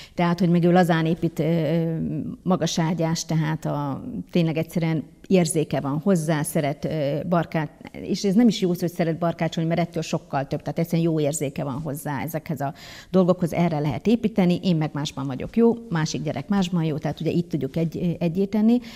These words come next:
Ami nagyon fontos egyébként szerintem, hogy például a családokat működtetni lehessen, az pedig az együttműködés környezettel. Tehát én azért emlékszem olyan szituációra, amikor bejött egy ajánlatkérés,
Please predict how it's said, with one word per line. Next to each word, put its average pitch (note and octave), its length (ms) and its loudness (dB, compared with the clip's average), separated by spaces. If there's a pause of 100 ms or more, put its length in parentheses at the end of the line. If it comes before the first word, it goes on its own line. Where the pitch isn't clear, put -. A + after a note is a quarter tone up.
(680)
Ami A3+ 240 12
nagyon F#3+ 280 8
fontos F3+ 400 0
egyébként F3 520 0
szerintem, E3+ 340 0
hogy E3+ 120 0
például E3+ 260 0
a E3+ 40 -2
családokat E3 520 0
működtetni E3 600 -2
lehessen, F3 300 0
az E3 140 -2
pedig E3 200 -4
az E3 120 -2
együttműködés D#3+ 920 -2
környezettel. D#3 720 -4
Tehát D3+ 320 -4 (440)
én G3 160 0
azért F3+ 220 2
emlékszem F#3 500 2
olyan D#3 220 -4
szituációra, D3+ 880 -6
amikor D#3 480 -4 (480)
bejött D#3+ 380 0
egy D#3+ 160 -2
ajánlatkérés, E3 1080 0